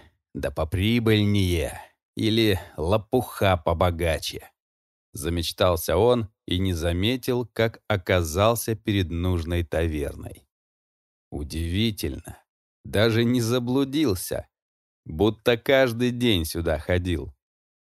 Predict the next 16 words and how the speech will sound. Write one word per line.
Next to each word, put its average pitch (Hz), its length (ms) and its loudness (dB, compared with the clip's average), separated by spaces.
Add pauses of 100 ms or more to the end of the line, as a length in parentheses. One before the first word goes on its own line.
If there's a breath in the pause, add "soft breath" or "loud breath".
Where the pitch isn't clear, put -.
(480)
Вывеска: 95 840 0 (540)
большая 98 880 2
пивная 95 640 0
кружка 98 560 -2
с - 100 -8
изображением 92 880 0
цветка 110 800 -2 (260)
и 101 120 -2
клыка. 98 720 -2 (800)
Здание 98 640 2
широкое, 87 840 2 (240)
да - 140 -4
ещё 76 420 -2
и 113 100 2
два 92 400 2
этажа. 85 680 -2